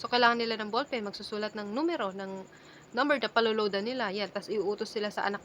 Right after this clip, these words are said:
nila. So, kailangan ng ballpen. O kaya pagka may mga pa-free,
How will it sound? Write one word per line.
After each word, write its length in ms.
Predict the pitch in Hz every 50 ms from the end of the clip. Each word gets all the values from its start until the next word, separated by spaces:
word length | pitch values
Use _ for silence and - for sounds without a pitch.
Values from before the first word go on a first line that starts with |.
| -
nila. 160 | 247 220 185 175 -
So, 180 | - 302 330
kailangan 400 | - - 466 480 480 415 349 277
ng 100 | 254 226 196 190
ballpen. 720 | 190 175 170 170 - - - 185 185 185 185 180 175 170 165 - - - - - - - - -
O 80 | 285
kaya 160 | 294 294 285
pagka 240 | 285 - 269 247 254
may 160 | 247 247 240
mga 240 | 240 233 226 220 220 220 -
pa-free, 760 | 214 208 - - - - - 311 359 359 339 285 254 226 214